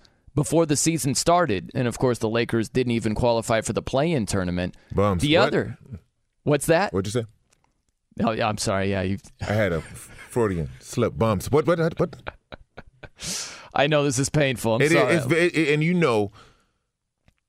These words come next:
Speaker 2: you know, uh, it, it hurts. It hurts because there was no reason for it.
Speaker 1: Yeah,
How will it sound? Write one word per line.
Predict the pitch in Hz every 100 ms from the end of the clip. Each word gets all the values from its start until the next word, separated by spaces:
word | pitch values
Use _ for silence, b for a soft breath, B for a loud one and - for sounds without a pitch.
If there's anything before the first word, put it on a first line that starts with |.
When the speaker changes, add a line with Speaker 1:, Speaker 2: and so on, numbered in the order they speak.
| _
Speaker 2:
you | 120
know, | 98 82 73 - _ _ -
uh, | 127 107
it, | 143 120
it | 147 131
hurts. | 135 120 - - - - _ _ _ _ _ _ _ _ _
It | 131 127
hurts | 147 165 -
because | 120 107 123 117 104 - - - _ _ _ _ _ _
there | - 113 127
was | 131 117
no | 120 135 143 101
reason | 113 175 156 95
for | 82 73 60
it. | - _ _ _
Speaker 1:
Yeah, | - 98